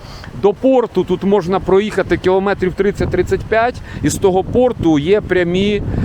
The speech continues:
е, рейси як на Камігін, так і на Мінданао. Оце якраз до цієї частини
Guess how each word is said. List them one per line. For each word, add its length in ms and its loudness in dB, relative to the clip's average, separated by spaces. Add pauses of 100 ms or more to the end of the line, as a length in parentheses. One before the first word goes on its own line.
(240)
е, 160 4
рейси 560 2 (280)
як 240 -2
на 100 0
Камігін, 540 0
так 200 0
і 60 2
на 80 0
Мінданао. 760 -2 (120)
Оце 200 -4
якраз 300 0
до 80 0
цієї 240 2
частини 560 0